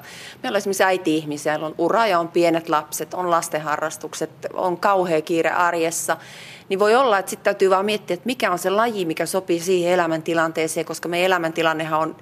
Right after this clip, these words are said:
aivan erilainen, jos meillä on pienet lapset, teini-ikäiset tai kaksikymppiset lapset. Eli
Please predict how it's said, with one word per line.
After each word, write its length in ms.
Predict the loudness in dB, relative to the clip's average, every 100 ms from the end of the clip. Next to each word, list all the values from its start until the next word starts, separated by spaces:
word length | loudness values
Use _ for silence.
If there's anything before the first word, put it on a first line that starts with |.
| -2
aivan 380 | 2 4 2 2
erilainen, 400 | 0 0 0 -2
jos 140 | -6 -4
meillä 120 | -4
on 60 |
pienet 320 | 0 0 0 -4
lapset, 380 | -4 -6 -10 -10 0
teini-ikäiset 800 | 2 4 2 0 -2 -2 -4 -2
tai 120 | -2
kaksikymppiset 640 | 0 -2 -4 -6 -6 -10 -8
lapset. 360 | -8 -10 -12 -14 -16 -16 -16 -6
Eli 300 | 0 2 2